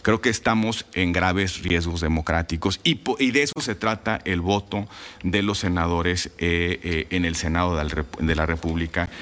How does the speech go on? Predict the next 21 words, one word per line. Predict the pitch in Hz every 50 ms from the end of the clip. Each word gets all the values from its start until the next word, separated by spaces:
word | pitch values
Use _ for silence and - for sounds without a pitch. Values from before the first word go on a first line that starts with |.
| - - -
en | 104 101
los | 92 90 -
próximos | - 95 87 - - 92 82 82 76 73 71
días, | 80 78 76 78 -
Manuel. | - - - - - - - - - -
¿Qué, | - 160 185 165
qué, | - - - 160 170 180 165 175 - - - - -
qué | - 156
significa | - - 180 156 131 110 - 131 123 - - 107 98
esto | 104 101 - - 104 101
de | 98
la | 90
militarización | 92 87 80 - 82 - - 90 82 82
constitucional? | - - - - - - - - - - 52 50 - - - - - - - - - - - - - -
Eh, | - - - 143
la, | 135 135 131 131 120 85 - - - - - -
pareciera | - 135 135 143 135 - - - 160 170 180 170 151 139 123 - - - - -
que | - 110 107 113 117 123 117 - - -
se | - - - 107
está, | - - - 127 131 135 139 123 - - - - - - - -
eh, | 104 107 104 104 104 98 98 95 76 - -